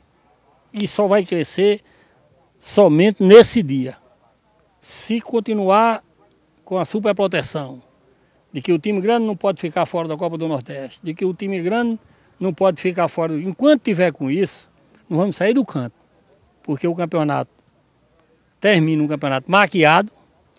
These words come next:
aí vão pra um, um campeonato brasileiro, é vergonhoso. Você tem acompanhado aí.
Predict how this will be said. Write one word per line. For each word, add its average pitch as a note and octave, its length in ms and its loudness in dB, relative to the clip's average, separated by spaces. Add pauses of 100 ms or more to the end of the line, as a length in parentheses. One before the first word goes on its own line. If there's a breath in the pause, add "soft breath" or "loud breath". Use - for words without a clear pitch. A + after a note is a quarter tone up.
(100)
aí F#3 160 6
vão F#3+ 200 2
pra G3 100 -10
um, F#3+ 200 -6
um F#3+ 80 -12
campeonato E3 400 -6
brasileiro, D3+ 540 -2
é G3+ 100 -4
vergonhoso. F3+ 760 -4 (520)
Você - 100 -20
tem A#3+ 140 -6
acompanhado G#3+ 540 2
aí. D3+ 260 -4